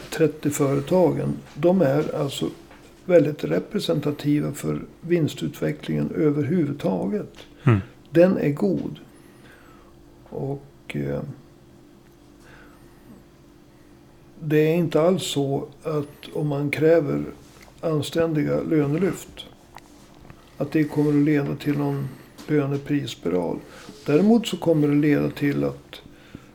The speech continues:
Speaker 1: vinstökningarna blir inte lika stora
Speaker 2: Mm.
Speaker 1: för företagen. Och det här, det är ju ingenting märkvärdigt idag. Både Karl Marx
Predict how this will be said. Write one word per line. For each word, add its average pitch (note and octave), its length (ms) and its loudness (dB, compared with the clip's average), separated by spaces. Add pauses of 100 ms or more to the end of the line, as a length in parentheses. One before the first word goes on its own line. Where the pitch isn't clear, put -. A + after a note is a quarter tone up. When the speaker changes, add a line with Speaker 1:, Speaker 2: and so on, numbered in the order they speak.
(160)
Speaker 1:
vinstökningarna D#3+ 1300 2 (800)
blir D#3+ 280 4
inte D#3 320 4
lika D3 340 2
stora F3+ 500 0 (460)
Speaker 2:
Mm. G2+ 160 6 (260)
Speaker 1:
för C#2+ 200 -4
företagen. - 720 -8 (1160)
Och D3 440 -2 (160)
det D#3 140 -4
här, F3 420 6 (540)
det D3+ 160 -4
är D#3 40 2
ju E3+ 240 4
ingenting D3 840 0 (1200)
märkvärdigt D#3 720 0
idag. - 280 -6 (680)
Både D#3 240 6
Karl D3+ 280 4
Marx E3 560 4